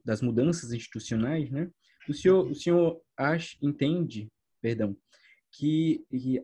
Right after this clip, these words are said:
o surgimento dessas novas instituições, como o Ministério Público, né, e, e os tribunais de contas e tal, que é, é necessário que o direito posto faça uma, uma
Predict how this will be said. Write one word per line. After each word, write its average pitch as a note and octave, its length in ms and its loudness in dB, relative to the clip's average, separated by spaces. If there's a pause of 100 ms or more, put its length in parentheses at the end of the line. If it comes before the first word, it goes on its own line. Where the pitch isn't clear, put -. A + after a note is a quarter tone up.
o C3 80 -6
surgimento C3+ 540 -2
dessas B2+ 240 -2
novas A#2+ 240 -4
instituições, C3 960 -4
como A#2+ 140 -6
o A#2+ 40 -4
Ministério A#2+ 400 -6
Público, A#2 760 0
né, A#2+ 220 0
e, A2 440 -6
e A2+ 340 -6 (400)
os - 140 -20
tribunais A#2 360 -2
de B2 80 -8
contas B2 420 -6
e A2+ 60 -6
tal, C#3 340 -4 (560)
que C3+ 340 -2 (560)
é, B2 440 4 (1000)
é C#3 100 2
necessário D3+ 680 2
que D3+ 100 -2
o C3+ 80 2
direito C3 520 0 (120)
posto C#3 640 2 (1120)
faça C3+ 460 -4
uma, C3 300 -2
uma A2 500 -2